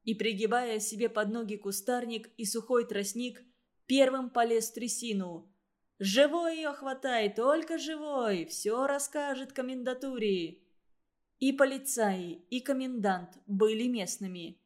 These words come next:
Для меня всегда была большой загадкой психология предателя. Как это можно дойти до того, чтобы вот так,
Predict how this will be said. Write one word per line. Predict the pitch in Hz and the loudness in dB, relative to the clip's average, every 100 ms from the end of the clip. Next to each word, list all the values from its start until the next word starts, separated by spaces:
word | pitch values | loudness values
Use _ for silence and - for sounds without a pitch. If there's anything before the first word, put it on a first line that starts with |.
| _ _ _ - | _ _ _ 0
Для | 196 226 | 6 6
меня | 240 262 | 6 -2
всегда | 269 277 226 285 | -2 -4 0 0
была | 277 277 254 | 0 0 0
большой | 247 247 269 262 | 0 -2 -4 -4
загадкой | 226 233 254 254 247 | -4 -2 -4 -6 -8
психология | - - 220 240 240 247 208 226 | -6 -8 -4 -4 -2 -4 -4 -6
предателя. | 226 240 196 240 233 196 175 160 - _ _ _ _ - | -4 -6 -2 -2 -2 -4 -4 -6 -10 _ _ _ _ 0
Как | 285 269 | 2 2
это | 202 202 202 | 0 0 0
можно | 233 220 214 | -2 -4 -2
дойти | 196 196 202 214 | 0 -2 -2 -2
до | 208 | -2
того, | 202 180 220 254 | 0 -2 -2 -4
чтобы | - - 214 202 | -4 -2 2 2
вот | 196 202 - | 0 -6 -6
так, | 277 277 277 | -4 -4 -6